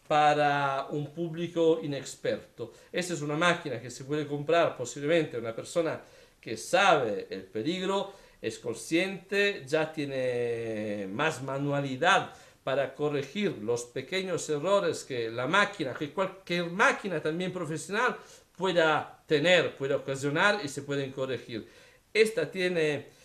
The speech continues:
eh, cosas que ya en la projetación no, no están bien hechas,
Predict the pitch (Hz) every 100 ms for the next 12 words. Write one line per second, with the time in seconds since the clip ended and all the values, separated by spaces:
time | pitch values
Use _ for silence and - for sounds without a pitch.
0 | - _ - 135 135 131 123 120 110 -
1 | _ _ _ 214 220 180 - 151 - -
2 | _ - 143 220 240 202 180 185 170 160
3 | 156 - 214 214 131 101 - _ 139 170
4 | 175 151 147 170 170 156 156 147 127 123
5 | 185 220 - -